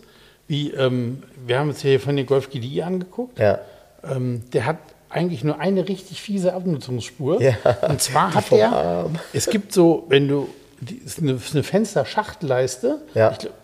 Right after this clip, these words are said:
Speaker 1: ich glaub, das ist Metall auch, so
Speaker 2: Ja, die ist
Speaker 1: metallisiert.
Speaker 2: Metall, die ist sehr
Speaker 1: Aus,
Speaker 2: hochwertig, die ist
Speaker 1: aus
Speaker 2: Metall.
Speaker 1: Metall.
Speaker 2: So eloxiert.
Speaker 1: Die, ja, die sitzt ja auch innen drin.
Speaker 2: Genau.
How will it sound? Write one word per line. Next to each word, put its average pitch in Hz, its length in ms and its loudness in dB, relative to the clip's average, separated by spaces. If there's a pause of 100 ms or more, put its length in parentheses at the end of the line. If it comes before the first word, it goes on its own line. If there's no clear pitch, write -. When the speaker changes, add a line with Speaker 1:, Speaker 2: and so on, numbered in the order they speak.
(120)
Speaker 1:
ich 120 60 -6
glaub, 165 180 0
das 190 160 -8
ist - 140 -12
Metall 175 400 -2
auch, 117 160 -4
so - 80 0
Speaker 2:
Ja, 120 120 8
die 127 120 2
ist 147 180 2
Speaker 1:
metallisiert. 127 100 4
Speaker 2:
Metall, 110 300 8
die 87 120 -2
ist 110 100 -4
sehr 113 100 8
Speaker 1:
Aus, 113 60 6
Speaker 2:
hochwertig, 98 340 2
die 101 60 -6
ist 101 100 -8
Speaker 1:
aus - 140 0
Speaker 2:
Metall. 131 380 4
Speaker 1:
Metall. 277 60 0 (100)
Speaker 2:
So - 120 0
eloxiert. 110 540 2
Speaker 1:
Die, 156 40 2
ja, 165 60 4
die 139 80 -2
sitzt 175 240 -4
ja 185 80 6
auch - 100 -2
innen 196 380 2
drin. 139 460 0 (180)
Speaker 2:
Genau. 98 240 4